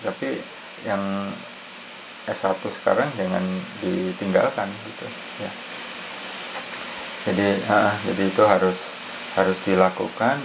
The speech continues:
Nah, kita tinggal cari lubang yang belum dilakukan orang apa gitu ya. Kemudian M G.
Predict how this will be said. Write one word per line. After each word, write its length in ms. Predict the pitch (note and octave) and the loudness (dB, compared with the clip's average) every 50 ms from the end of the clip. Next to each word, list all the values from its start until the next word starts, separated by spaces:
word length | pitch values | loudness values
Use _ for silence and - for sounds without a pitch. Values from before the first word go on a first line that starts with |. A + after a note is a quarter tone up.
| B2 | -4
Nah, 240 | A2+ G2 F#2 F2+ F2+ | 0 2 2 2 2
kita 240 | - G2+ F#2+ - F#2+ | -2 -2 4 4 4
tinggal 480 | - - G#2 G2 G2 F#2+ G2 F#2+ F#2 - - - - - - - - G2 | 4 4 4 4 6 8 8 6 4 0 -4 -12 -14 -14 -14 -6 2 4
cari 320 | F#2 F#2 F#2 G2+ A#2 B2 - - - - - - - - - G#2 | 4 4 4 2 0 -2 -2 -6 -12 -14 -14 -14 -14 -8 -2 0
lubang 560 | A2 G#2+ G2 - - A2+ G2+ G2 G2 F#2+ F#2 F#2 F#2 F#2 F#2 F#2 F#2+ F#2+ F#2+ - - - - - - - - - - - - - - | 2 2 0 6 6 8 8 8 4 0 -4 -6 -6 -8 -10 -10 -12 -14 -16 -16 -16 -16 -16 -16 -16 -16 -14 -14 -14 -14 -14 -14 -4
yang 320 | - A2+ G#2+ G2 G2 F#2+ F#2+ | 2 4 4 4 4 2 2
belum 480 | F#2+ F#2+ G2 G2 G2 G2 F#2+ G2 F#2+ | 6 6 6 6 6 4 2 0 0
dilakukan 800 | F#2+ G2 F#2+ F#2+ F#2+ F#2 F#2 F#2 F#2 - F2+ - - F#2+ F#2+ F#2 F#2 - G2 | 0 0 0 2 2 2 2 2 2 -2 -4 0 0 0 0 0 -4 -4 -4
orang 240 | F#2 F2+ F#2+ G#2+ B2+ C#3+ C#3+ - - - | -4 -2 -2 -2 -2 -4 -6 -10 -8 -4
apa 400 | - A2 - - - E2+ E2 - - - - - - - | -4 -4 2 2 2 2 2 -4 -8 -12 -14 -14 -10 -8
gitu 240 | F#2 F2+ - F#2+ F#2+ | -8 -6 -4 -6 -6
ya. 80 | G2 A2+ - - - - - - - - - - - - - - - - - - - - - - - - - - - - - | -6 -8 -10 -12 -14 -14 -14 -12 -12 -12 -12 -12 -12 -12 -12 -12 -10 -10 -10 -10 -10 -10 -12 -12 -12 -12 -12 -12 -12 -6 -4
Kemudian 800 | - G2 G2+ G2+ G2+ G2 F#2+ G#2 A2 A2+ A#2 A#2 A2+ A2+ A2+ A2 G#2+ - - - | -2 2 2 2 2 2 2 4 6 8 8 8 6 4 0 -2 -6 -8 2 6
M 160 | A#2 A#2 A2 G#2+ | 6 6 6 6
G. 320 | G2 G#2+ G2 F2+ E2+ E2+ | 4 4 4 4 2 0